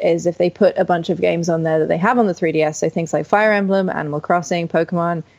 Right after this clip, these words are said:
um, things that are great on handhelds. Um, if they could get, like, a Persona on there, that would be great. Um, more stuff like the Vita, that would be, like, really, really cool.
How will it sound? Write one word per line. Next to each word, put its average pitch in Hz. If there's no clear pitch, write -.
um, 160
things 247
that 208
are 180
great 170
on 170
handhelds. 165
Um, 170
if 240
they 233
could 190
get, 190
like, 170
a 170
Persona 190
on 262
there, 269
that 214
would 233
be 254
great. 262
Um, 180
more 214
stuff -
like 165
the 165
Vita, 226
that -
would 170
be, 175
like, 147
really, 175
really 170
cool. 170